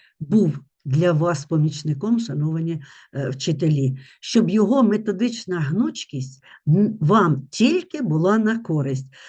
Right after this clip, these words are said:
І думаємо, і сподіваємось на те, що саме цей підручник, підручник восьмого класу, таким і буде для вас.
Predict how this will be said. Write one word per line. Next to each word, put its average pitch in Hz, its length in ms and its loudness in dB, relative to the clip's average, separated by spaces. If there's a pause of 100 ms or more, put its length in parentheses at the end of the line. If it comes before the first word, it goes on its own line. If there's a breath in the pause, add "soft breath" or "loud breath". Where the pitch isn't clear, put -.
(420 loud breath)
І 226 280 4 (240)
думаємо, 170 960 0
і 175 60 -12
сподіваємось 165 920 0
на 156 120 -2
те, 269 180 -10
що - 200 -8
саме 190 340 0
цей 175 300 -2
підручник, 156 760 -4
підручник 170 500 -4
восьмого 151 340 -2
класу, 254 360 -4
таким 208 640 0
і 170 100 -2
буде 180 380 0
для 170 200 -2
вас. 135 300 -2